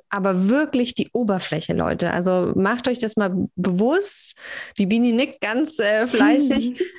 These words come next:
Speaker 1: Ähm, man ist oft so in seinem Tunnel, dass man denkt, diese Oberfläche, dieses, wo man ja so viel Energie und Zeit schon reingesteckt hat, das zu definieren,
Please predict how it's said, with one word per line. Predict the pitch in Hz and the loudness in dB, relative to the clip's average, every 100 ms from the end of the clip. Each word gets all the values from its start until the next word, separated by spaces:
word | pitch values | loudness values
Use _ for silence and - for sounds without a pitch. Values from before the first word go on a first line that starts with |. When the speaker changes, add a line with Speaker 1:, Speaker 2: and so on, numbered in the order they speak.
| - | -6
Speaker 1:
Ähm, | 220 208 208 208 202 | -2 0 2 0 0
man | 214 208 202 208 - | 0 0 0 -2 0
ist | 254 349 - - | 0 0 -2 -2
oft | 269 320 - - | -2 -4 -8 -4
so | 240 269 330 | 0 2 2
in | 294 262 240 | 2 2 2
seinem | 220 214 208 | 2 0 -2
Tunnel, | - 269 277 | -2 0 0
dass | 240 226 | 0 0
man | 220 214 | 0 0
denkt, | 190 208 240 240 | 0 0 0 0
diese | 208 190 190 - | 0 2 0 0
Oberfläche, | 240 285 - 214 - 202 | 0 0 0 -2 -2 -2
dieses, | 190 185 180 - | 0 0 -2 0
wo | |
man | 190 185 | 0 0
ja | 175 | 0
so | 185 | 0
viel | 208 - | -2 -2
Energie | 190 185 233 269 | 0 0 0 0
und | 220 | 0
Zeit | - 202 208 | -2 -4 -2
schon | 190 | 0
reingesteckt | 175 214 233 - 202 - | 0 0 -2 -4 -6 -6
hat, | 185 | -6
das | 185 | -4
zu | - | -2
definieren, | 175 180 196 233 269 269 | -2 -2 0 0 0 -2